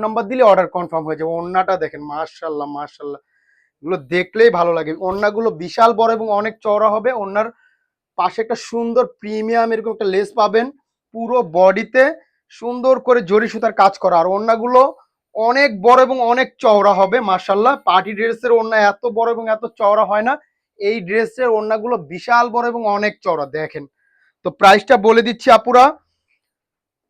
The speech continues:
অফার প্রাইসে পেয়ে যাবেন মাত্র আঠারোশো পঞ্চাশ টাকায় সারা বাংলাদেশে cash on delivery, ডেলিভারি চার্জটাও আমরা ফ্রি দিয়ে দিচ্ছি। মাত্র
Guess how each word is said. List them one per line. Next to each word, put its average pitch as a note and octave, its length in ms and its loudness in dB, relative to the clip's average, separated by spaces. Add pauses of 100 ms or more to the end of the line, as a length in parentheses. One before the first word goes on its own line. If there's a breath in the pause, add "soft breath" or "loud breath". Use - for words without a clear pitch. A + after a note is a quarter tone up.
অফার F3+ 400 4
প্রাইসে A#3 360 4
পেয়ে A#3 240 4
যাবেন A#3 240 6 (140)
মাত্র G#3 500 2 (400)
আঠারোশো A3+ 460 2 (140)
পঞ্চাশ A3+ 380 0 (160)
টাকায় A#3+ 380 6 (340)
সারা G#3 360 6 (220)
বাংলাদেশে A#3 680 4 (760)
cash G#3+ 360 2
on B3 60 -2 (100)
delivery, B3 480 0 (480)
ডেলিভারি B3 540 4
চার্জটাও A#3+ 440 6
আমরা B3 160 4 (160)
ফ্রি A#3+ 160 -6 (100)
দিয়ে A3+ 180 0
দিচ্ছি। G3 360 -2 (420)
মাত্র F#3 300 -2